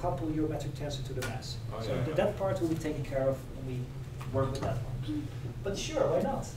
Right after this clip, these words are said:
Speaker 1: I mean, Minkowski space-time indeed is homogeneous and isotropic. It, it fits the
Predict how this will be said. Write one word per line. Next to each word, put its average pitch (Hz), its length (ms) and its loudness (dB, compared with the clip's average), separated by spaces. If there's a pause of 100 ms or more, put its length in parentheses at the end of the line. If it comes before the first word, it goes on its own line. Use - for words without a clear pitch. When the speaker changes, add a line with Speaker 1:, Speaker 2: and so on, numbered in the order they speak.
Speaker 1:
I - 40 -6
mean, 180 200 -2 (1200)
Minkowski 190 440 0
space-time - 500 2
indeed 185 320 6
is - 160 2
homogeneous 139 680 0
and 127 120 4
isotropic. - 480 4
It, 165 200 2
it - 120 -2
fits - 380 0
the - 140 -4